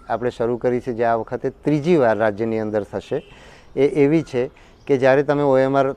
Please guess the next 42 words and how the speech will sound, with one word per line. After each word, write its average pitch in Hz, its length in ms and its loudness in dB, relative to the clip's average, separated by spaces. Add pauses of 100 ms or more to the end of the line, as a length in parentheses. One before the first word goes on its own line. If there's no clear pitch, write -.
લખવાનું 127 440 -4
પૂરું 127 200 -4
કરો 131 200 -2
છો, 131 120 -10
તમારી 120 280 -2
ઓ 117 140 2
એમ 120 180 2
આર 123 260 -6
લેવાઈ 123 340 4
જાય 113 200 0
છે, 139 220 -10 (420)
એ 147 100 4 (320)
પછી 135 280 -4
ત-, 156 140 -8 (160)
ઓ 143 100 4
એમ 156 180 4
આરનું 160 280 -2
પેકિંગ 170 400 2
પણ 170 220 -2
તમારી 139 320 0
હાજરીમાં 113 480 -4
કરવાનું 85 400 -6
છે. - 160 -20 (840)
એટલે 131 360 -4 (400)
તમે, 139 440 0
તમારી 127 260 2
પરીક્ષા 127 360 0
પૂરી 135 220 -2
થઈ 135 180 -2
જશે, 127 260 -4
ઓ 123 140 2
એમ 123 180 2
આર 120 60 0
લેવાઈ 113 360 4
જશે, 135 420 -2 (360)
ત્યારે 135 240 4
તમારે 143 280 4
વર્ગખંડની 143 540 2
અંદર 143 180 2
બેસી 123 380 2
રહેવાનું 110 420 2
છે. 147 180 -8